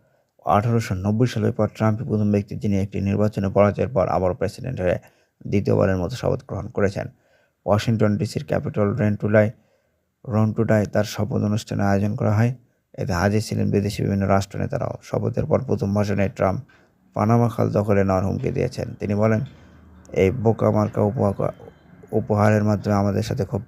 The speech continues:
খারাপ ব্যবহার করা হয়েছে, যা কখনো দেওয়া উচিত হয়নি। আমাদের দেওয়া প্রতিশ্রুতি ভঙ্গ করা হয়েছে। আমাদের চুক্তির উদ্দেশ্য, আমাদের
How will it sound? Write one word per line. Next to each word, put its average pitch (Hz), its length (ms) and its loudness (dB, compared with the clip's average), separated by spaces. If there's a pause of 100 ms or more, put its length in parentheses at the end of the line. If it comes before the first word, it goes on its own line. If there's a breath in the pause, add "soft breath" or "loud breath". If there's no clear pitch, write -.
(140)
খারাপ 101 300 0
ব্যবহার 101 440 0
করা 98 180 0
হয়েছে, 98 360 0 (480 soft breath)
যা 92 220 2
কখনো 110 340 2
দেওয়া 98 180 2
উচিত 104 240 -2
হয়নি। 95 240 -2
আমাদের 101 420 0
দেওয়া 113 180 -2
প্রতিশ্রুতি 110 480 -2
ভঙ্গ 104 260 0
করা 101 120 0
হয়েছে। 107 340 2 (840 soft breath)
আমাদের 104 320 6
চুক্তির 113 420 -2
উদ্দেশ্য, 104 400 2
আমাদের 104 320 2